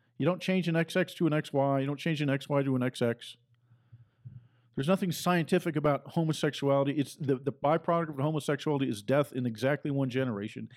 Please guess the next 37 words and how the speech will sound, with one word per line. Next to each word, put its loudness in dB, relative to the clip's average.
It's -4
death, -4
a-, 0
absolute 2
death. 0
There's 0
nothing 0
scientific 0
about -2
this. -8
And 2
yet 4
the 0
United 4
States 0
government 0
pr-, 2
pr-, 0
promotes 2
this 0
around 2
the -4
world. -6
It 0
tries 4
to -8
crush 2
any 0
government 2
that 0
would 0
oppose 0
it, -10
whether 4
it 0
be 2
Hungary 2